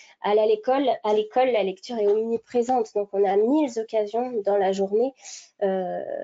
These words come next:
de, d'avoir besoin justement de savoir lire pour apprendre.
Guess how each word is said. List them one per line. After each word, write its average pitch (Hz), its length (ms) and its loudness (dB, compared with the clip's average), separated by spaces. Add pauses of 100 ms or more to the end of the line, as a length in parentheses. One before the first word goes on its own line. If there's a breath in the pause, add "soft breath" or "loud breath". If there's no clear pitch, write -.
(260)
de, 185 300 -4 (100)
d'avoir 190 360 -2
besoin 220 420 -2
justement 214 520 -4
de 190 100 -12
savoir 202 400 -4 (120)
lire 208 380 -2
pour - 160 -20
apprendre. - 400 -20